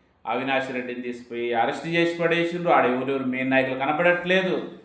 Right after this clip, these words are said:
అసలు ఇక్కడ ఆశ్చర్యకరంగా ఏంటంటే పులివెందుల జెడ్పీటీసీ నుంచి వైఎస్ఆర్ కాంగ్రెస్ పార్టీ తరఫున పోటీ చేస్తున్న అభ్యర్థి హేమంత్ రెడ్డి ఓటేయని పోలేంతవరకు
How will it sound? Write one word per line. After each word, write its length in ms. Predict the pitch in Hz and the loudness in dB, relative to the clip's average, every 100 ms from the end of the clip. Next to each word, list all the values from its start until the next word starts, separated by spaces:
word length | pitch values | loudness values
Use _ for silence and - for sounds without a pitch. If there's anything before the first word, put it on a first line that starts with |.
| - - _ | -20 -20 _
అసలు 240 | 131 185 185 | -4 0 0
ఇక్కడ 160 | 175 | 4
ఆశ్చర్యకరంగా 840 | 131 147 - 196 196 196 190 185 | 6 6 6 4 4 4 4 2
ఏంటంటే 680 | 175 156 143 147 175 196 190 - - _ _ _ | 2 0 -2 0 0 -2 -10 -16 -20 _ _ _
పులివెందుల 400 | 160 185 190 185 | 0 2 4 4
జెడ్పీటీసీ 720 | 165 165 170 196 190 185 175 | 4 2 0 0 2 2 0
నుంచి 340 | 170 165 180 208 | -4 -6 -2 0
వైఎస్ఆర్ 440 | 190 185 190 185 | 4 4 4 2
కాంగ్రెస్ 520 | - 175 196 190 190 | 4 4 4 2 0
పార్టీ 280 | 170 180 190 | 2 2 2
తరఫున 500 | 175 165 165 170 180 | 0 -2 -2 -2 -2
పోటీ 180 | 175 175 | -2 -2
చేస్తున్న 420 | 175 170 170 165 | -2 -2 -2 -2
అభ్యర్థి 460 | 143 143 175 175 175 | -4 -2 0 0 0
హేమంత్ 520 | 170 160 190 196 196 | 0 4 4 4 2
రెడ్డి 500 | 185 185 185 196 190 - - _ | 0 0 0 -2 -6 -14 -20 _
ఓటేయని 360 | 151 208 202 190 | -2 0 0 0
పోలేంతవరకు 680 | 143 139 123 127 127 - | -2 -2 -4 -4 -8 -10